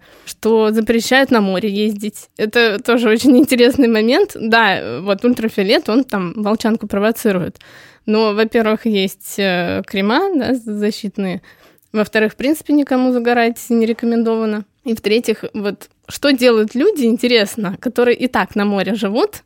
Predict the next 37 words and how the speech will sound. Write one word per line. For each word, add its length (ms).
и 280
они 240
заболели 460
волчанкой. 540
Они 120
же 60
там 180
продолжают 560
жить 180
все 160
равно. 360
Заболеваемость 760
в 60
целом 480
в 120
мире, 480
она 200
одинаковая, 720
она, 360
ну, 500
практически 500
не 140
зависит 400
от 140
региона 460
никак. 480
Нет 300
такого, 340
что 240
вот 220
у 60
нас 200
холодно, 500
поэтому 440
у 40
нас 220
больше 720